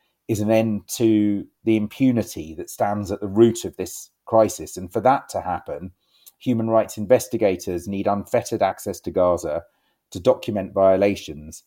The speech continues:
Um, and we need to ensure that anyone who breaks international law must face justice. Um, and crucially, we also need a really strong focus that Israel must dismantle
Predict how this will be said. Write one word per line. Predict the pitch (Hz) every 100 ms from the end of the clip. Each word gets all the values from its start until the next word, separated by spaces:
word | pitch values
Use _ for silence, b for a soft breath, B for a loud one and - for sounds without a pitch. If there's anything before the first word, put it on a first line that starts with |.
| _ _ _ -
Um, | 104 104 - _
and | 120 113
we | 120 120
need | 120 135 110 87 -
to | 117
ensure | 101 98 110 107
that | 101 -
anyone | 123 127 101 95 85
who | 92
breaks | 101 95 -
international | 101 85 92 92 - - 92
law | 98 101 69 82 - _ _ -
must | 104 110 - - - _
face | 113 92 92 - - _ _
justice. | 131 113 - 80 - - - _ _ _ _ -
Um, | 101 104
and | 110
crucially, | - 147 135 - 85 76 110 117 _
we | 104 113
also | 123 120 107 101
need | 101 101 90 - _ 101
a | 87
really | 113 131 110 101
strong | - 117 104
focus | 95 104 104 - -
that | - 98
Israel | 117 95 101 95
must | 95 110 120 - -
dismantle | 107 107 104 104 87 80 80